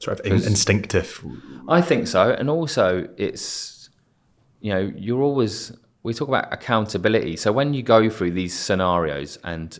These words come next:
Speaker 2: you're, you're picked up on different areas that you can do better on an after action review, we all then get together and we're accountable. So lads will say,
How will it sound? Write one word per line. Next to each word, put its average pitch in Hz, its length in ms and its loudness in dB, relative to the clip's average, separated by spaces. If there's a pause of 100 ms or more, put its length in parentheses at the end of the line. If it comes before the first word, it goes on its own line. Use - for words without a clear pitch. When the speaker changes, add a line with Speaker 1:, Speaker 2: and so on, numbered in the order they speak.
(100)
Speaker 2:
you're, 85 500 -4
you're 85 200 -4
picked - 400 -10
up 87 200 -4
on 82 140 -4
different 85 500 -8
areas 82 440 -4
that - 160 -6
you - 40 -14
can 80 280 -12
do 80 220 -6
better - 380 -6
on 82 100 -6
an 80 120 -4
after 82 300 -4
action - 280 -6
review, 80 420 -6 (340)
we 123 220 -2
all 110 120 0
then 92 240 -2
get - 140 -6
together 82 360 -4
and 82 120 -6
we're 113 120 -4
accountable. 95 560 -8
So 85 140 -8
lads 98 320 -8
will 85 60 -12
say, 82 320 -6